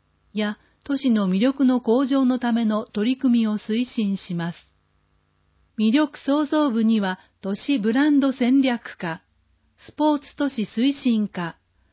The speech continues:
文化都市推進課、観光マイス推進課のほか、スポーツ都市推進課内にスポーツ戦略室、観光マイス推進課内に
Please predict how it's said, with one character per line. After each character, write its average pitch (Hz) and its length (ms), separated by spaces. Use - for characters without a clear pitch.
文 285 260
化 302 160
都 285 140
市 214 280
推 233 180
進 208 340
課、 156 260
観 277 280
光 302 280
マ 285 220
イ 262 80
ス 208 160
推 233 320
進 277 260
課 247 160
の 226 140
ほ 196 100
か、 202 300
ス - 160
ポ 302 220
ー 285 40
ツ - 140
都 294 140
市 226 140
推 247 300
進 285 280
課 285 160
内 226 220
に 185 200
ス - 60
ポ 302 240
ー 285 40
ツ 254 200
戦 254 280
略 247 320
室、 - 380
観 269 240
光 302 220
マ 302 180
イ 285 60
ス - 120
推 240 300
進 285 280
課 277 140
内 220 240
に 180 200